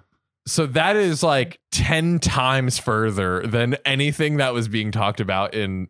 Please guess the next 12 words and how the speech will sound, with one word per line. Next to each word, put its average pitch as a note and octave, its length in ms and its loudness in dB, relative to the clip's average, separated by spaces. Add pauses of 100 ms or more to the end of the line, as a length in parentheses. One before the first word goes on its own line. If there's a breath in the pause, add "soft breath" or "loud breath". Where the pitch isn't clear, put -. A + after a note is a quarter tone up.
in F#2+ 280 -2
fourth G2+ 280 -4
grade. F#2 260 -4
Fourth - 460 -2
grade, F3 200 2
I D#3 100 2
feel D3 220 2
like B2 320 0 (800 soft breath)
people C#3+ 680 2
learned C#3 480 2
the D#3+ 140 0
word D3 580 0